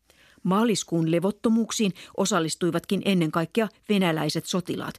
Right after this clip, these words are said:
ja venäläiset työläiset, vaikka työväen joukossa oli varmasti vielä virolaisiakin.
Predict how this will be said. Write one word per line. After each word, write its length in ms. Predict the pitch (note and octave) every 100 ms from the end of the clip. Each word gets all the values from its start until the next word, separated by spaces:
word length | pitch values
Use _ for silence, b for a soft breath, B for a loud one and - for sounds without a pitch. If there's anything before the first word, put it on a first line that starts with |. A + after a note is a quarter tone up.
| b -
ja 120 | F3 F#3
venäläiset 540 | F#3+ D#3+ C#3+ E3 D#3+
työläiset, 580 | - D#3+ C#3 B2+ - - b b -
vaikka 300 | E3+ - D#3 -
työväen 360 | G3 E3 D#3+ E3+
joukossa 480 | G3 F3 E3 - -
oli 180 | G3+
varmasti 440 | E3 F3 C#3+ - D#3
vielä 220 | E3+ E3
virolaisiakin. 760 | F#3+ E3 - - - - -